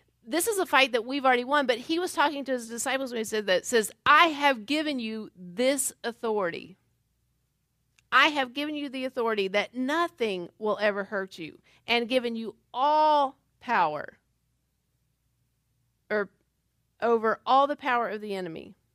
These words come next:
You'll never have to lose. Second Corinthians two twenty-four. It says, "Now thanks be to God who always causes us to triumph in Christ."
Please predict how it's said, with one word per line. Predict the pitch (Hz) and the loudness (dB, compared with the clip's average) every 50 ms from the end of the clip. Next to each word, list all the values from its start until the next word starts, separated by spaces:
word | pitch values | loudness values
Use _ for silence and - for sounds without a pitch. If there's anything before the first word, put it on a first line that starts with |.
| _ _ _ _ _ _ _ _ _ _ _ _ _ - - _ - | _ _ _ _ _ _ _ _ _ _ _ _ _ -20 -20 _ -6
You'll | 233 269 277 285 | -4 -2 0 2
never | 285 294 294 302 294 | 4 6 6 6 6
have | 285 285 285 294 - | 4 4 4 2 0
to | 262 | -2
lose. | 254 277 302 285 226 190 | -2 -2 -2 -2 -2 -2
Second | - 262 262 247 247 226 | 0 0 -2 -2 -4 -8
Corinthians | - 277 254 262 240 247 247 240 | -4 -2 -2 -2 0 -2 -4 -4
two | - 285 277 | -6 -8 -10
twenty-four. | 254 - 269 262 254 247 247 - 277 269 220 165 107 98 _ _ _ _ _ _ _ _ _ _ _ _ _ - | -8 -6 -4 -4 -4 -4 -2 -2 0 0 0 0 -2 -4 _ _ _ _ _ _ _ _ _ _ _ _ _ -2
It | - 277 | 0 0
says, | - 277 254 254 | 0 0 0 2
"Now | 277 262 269 | 2 2 2
thanks | 262 - - 302 320 339 - - - | 0 0 -2 -2 -2 -2 -4 -8 -8
be | - 294 294 | -8 -8 -6
to | 285 294 | -4 -2
God | 233 254 247 247 254 | 2 4 4 4 4
who | 240 262 269 - - _ - | 2 0 -6 -6 -10 _ 2
always | 262 285 302 311 311 320 320 302 277 247 226 214 196 175 165 156 - - - - _ _ _ _ | 4 6 8 8 8 8 8 8 6 6 4 4 4 2 0 -4 -10 -12 -12 -14 _ _ _ _
causes | - 233 214 185 190 185 190 185 214 | 0 2 4 4 2 2 -4 -6 -4
us | 185 170 175 - | -4 -4 -4 -8
to | - 196 | -12 -14
triumph | - - 208 190 180 185 156 147 - _ - | -14 -10 -6 -4 -4 -4 -6 -8 -10 _ -14
in | 160 165 | -16 -14
Christ." | - - 175 - - - - - - - | -10 -8 -8 -8 -8 -10 -12 -14 -16 -16